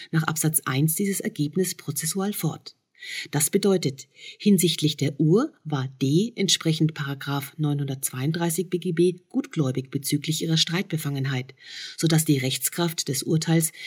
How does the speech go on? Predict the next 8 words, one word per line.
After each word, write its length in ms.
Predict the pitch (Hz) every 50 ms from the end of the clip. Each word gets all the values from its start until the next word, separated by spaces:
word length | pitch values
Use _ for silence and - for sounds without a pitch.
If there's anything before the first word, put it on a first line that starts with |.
| - - -
wegen 260 | 156 156 170 175 165
Paragraph 600 | 170 165 160 160 160 - 156 156 175 226 254 - -
dreihundertfünfundzwanzig 1160 | - - 151 139 135 135 - - 156 160 175 190 185 180 - 180 180 170 - 180 170 - -
Absatz 360 | 160 - - 135 135 - -
zwei 260 | - - 135 131 147
B 100 | 156 185
G 160 | 175 160 175
B 240 | 160 160 160 165 160